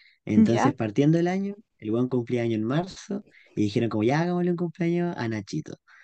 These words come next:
Speaker 2: <laughs>
Speaker 1: La wea es que ya, eh, mis papás me fueron a dejar, se fueron, y sacaron el copete. Y
Speaker 2: <laughs>
Speaker 1: ahí como que me sabían la cagada, weón.
Speaker 2: ¿A dónde hicieron
Speaker 1: Pero
Speaker 2: esa
Speaker 1: fue muy
Speaker 2: wea?
Speaker 1: bueno.
Speaker 2: Creo, como que siento que lo recuerdo.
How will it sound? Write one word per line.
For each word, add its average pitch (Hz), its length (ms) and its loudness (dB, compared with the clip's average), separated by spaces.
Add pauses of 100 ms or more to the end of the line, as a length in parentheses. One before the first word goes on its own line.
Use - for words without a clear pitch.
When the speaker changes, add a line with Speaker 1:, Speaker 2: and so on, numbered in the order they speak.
(160)
Speaker 2:
<laughs> 226 440 6
Speaker 1:
La 104 180 2
wea 120 100 6
es 127 100 -2
que 117 240 4
ya, 175 500 0
eh, 113 500 0
mis 107 140 0
papás 117 240 4
me 123 80 4
fueron 120 260 0
a 107 40 -2
dejar, 151 400 -4
se 120 160 -6
fueron, 202 380 0 (480)
y 98 100 -6
sacaron 98 360 -2
el 87 140 -6
copete. 80 460 -10 (800)
Y 190 160 10
Speaker 2:
<laughs> - 20 10
Speaker 1:
ahí 110 240 8
como 135 240 6
que 117 340 2
me 107 60 -12
sabían 104 320 -4
la 85 120 -6
cagada, - 360 -8
weón. - 160 -12
Speaker 2:
¿A 220 140 4
dónde 233 260 4
hicieron 147 260 8
Speaker 1:
Pero 101 140 4
Speaker 2:
esa - 0 -
Speaker 1:
fue 117 180 2
muy - 0 -
Speaker 2:
wea? 123 160 6
Speaker 1:
bueno. - 300 -2 (140)
Speaker 2:
Creo, 285 260 4 (160)
como 240 200 8
que 233 100 6
siento 294 240 -2
que 339 100 0
lo 294 120 6
recuerdo. 220 720 -2